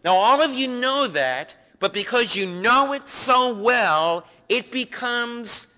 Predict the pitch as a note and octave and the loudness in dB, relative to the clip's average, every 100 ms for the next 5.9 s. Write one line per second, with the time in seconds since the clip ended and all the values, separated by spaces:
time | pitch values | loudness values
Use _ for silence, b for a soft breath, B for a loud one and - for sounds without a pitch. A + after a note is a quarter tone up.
0 | _ _ _ - A#3+ G3+ B3+ A3 A#3 A#3 | _ _ _ 0 2 2 -2 0 0 0
1 | A3+ - A#3+ G#3+ - - _ _ _ _ | -2 -6 -4 -4 -8 -20 _ _ _ _
2 | _ _ _ F#3+ G#3+ - - - B3+ B3+ | _ _ _ -6 -6 -6 -4 0 2 0
3 | B3+ G3 A#3 A#3+ A#3 A3+ E3 E3+ F#3 B3 | -4 -6 -2 0 0 -4 -8 -10 -2 0
4 | B3+ G#3+ F3 E3+ F3 E3+ F#3+ F#3+ G3 G3+ | 0 -6 -6 -4 -4 -6 -8 -2 -2 0
5 | F3+ - - B3+ C4+ A#3+ E3+ F3+ | -4 -10 -12 -2 2 2 -2 -14